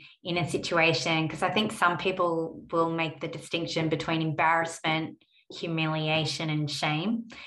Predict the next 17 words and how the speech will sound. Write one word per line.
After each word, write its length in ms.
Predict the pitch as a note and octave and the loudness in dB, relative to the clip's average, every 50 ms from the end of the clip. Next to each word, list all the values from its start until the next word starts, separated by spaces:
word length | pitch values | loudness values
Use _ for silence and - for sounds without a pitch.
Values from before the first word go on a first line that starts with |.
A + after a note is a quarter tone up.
| - - - | -18 -10 -4
and 260 | D#3+ D#3+ D#3 D#3 D3 | -2 -2 0 0 2
they're 200 | F3 D#3+ D#3 D#3 | 2 2 2 4
very 340 | E3 D#3+ D#3 D#3+ D#3+ D#3+ D#3 | 4 4 4 4 4 4 4
also 320 | D#3 D#3 D3+ - E3 D#3 | 2 2 0 -2 -6 -6
different 400 | D3+ - D#3 C#3+ - E3 D3+ C#3 | -4 -4 -6 -6 -6 -6 -6 -4
from 260 | - E3 D#3 D#3 D3 | -4 -4 -2 -2 -2
guilt. 400 | - - G3+ C4+ D#4 - - - - - - - - - - - _ | 2 4 6 6 6 4 0 -6 -12 -16 -18 -18 -16 -16 -16 -6 _
Um, 480 | F3+ F3 F3 E3+ E3+ E3+ E3+ E3+ D#3+ D3 | 4 4 6 6 6 4 2 0 -2 0
but 220 | F3+ D#3+ - - - | 0 -2 -2 -2 0
say 680 | - F3 E3+ E3 E3 E3 E3 E3 D#3+ D#3+ D#3+ D#3+ D#3+ D#3+ | 2 4 4 4 2 2 0 0 -2 -2 -4 -4 -6 -2
with 120 | E3 E3 E3 | -2 -2 0
embarrassment, 680 | E3 E3 D#3+ D3 E3 E3 E3 E3 D#3+ E3 - E3+ D#3+ D#3+ | 0 -2 0 0 2 2 2 2 0 -4 -8 -8 -8 -8
it's 120 | D3 D3 | -8 -8
kind 180 | - - E3 E3 | -4 -2 0 0
of 80 | D#3+ | 2
that 220 | D#3 D#3+ - - E3+ | 2 2 2 2 2
mild 580 | E3 E3 D#3+ D#3+ D#3+ D#3+ D#3+ D#3+ D#3 D#3+ D#3 | 2 4 6 6 6 6 6 4 2 0 -4